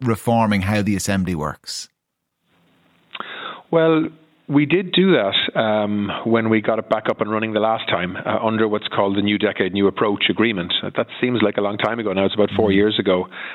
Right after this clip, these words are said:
Speaker 2: Um, I, I was the, the Foreign Minister at the time. Julian Smith was the, the Secretary of State, and we, we worked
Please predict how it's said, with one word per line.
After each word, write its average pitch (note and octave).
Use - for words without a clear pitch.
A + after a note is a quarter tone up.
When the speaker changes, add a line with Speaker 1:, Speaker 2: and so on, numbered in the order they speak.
Speaker 2:
Um, G2
I, -
I G#2+
was G#2
the, G#2
the -
Foreign G2+
Minister G2+
at F#2
the -
time. G#2
Julian G#2
Smith G#2
was G2+
the, G2
the -
Secretary G#2
of -
State, G#2
and G2+
we, G#2
we G#2+
worked G#2